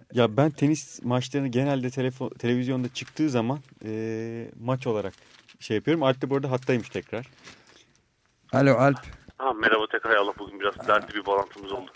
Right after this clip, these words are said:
Speaker 2: Ha, bugün, e, problemli, belki kardan dolayıdır. Son kalan bir iki dakika içinde de şeyi söylüyordum. E, te-, e, biraz spora da yer ayıralım. Son bir dakikasını bu spor programının deyip,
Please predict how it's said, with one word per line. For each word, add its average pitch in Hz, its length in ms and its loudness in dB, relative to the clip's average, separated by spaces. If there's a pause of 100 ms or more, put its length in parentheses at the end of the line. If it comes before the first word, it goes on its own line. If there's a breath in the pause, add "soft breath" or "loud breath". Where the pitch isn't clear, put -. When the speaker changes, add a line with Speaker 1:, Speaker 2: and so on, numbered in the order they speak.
Speaker 2:
Ha, 123 300 -2
bugün, 123 520 0
e, 131 200 2
problemli, 135 720 0
belki 131 280 -6
kardan 135 520 0
dolayıdır. 131 420 0
Son 147 380 -2
kalan 156 400 2
bir 151 80 2
iki 151 220 -4
dakika 151 320 2
içinde 170 400 0
de 160 100 0
şeyi 156 300 -2
söylüyordum. 143 640 0 (500 loud breath)
E, 127 440 2
te-, 131 280 0
e, 120 300 -2
biraz 135 340 2
spora 143 640 2
da 127 80 4
yer 120 220 2
ayıralım. 110 720 -2 (140)
Son 107 380 -4
bir 120 200 0
dakikasını 104 600 -6
bu 98 80 -6
spor 117 300 -2
programının 110 720 -2
deyip, 147 200 -2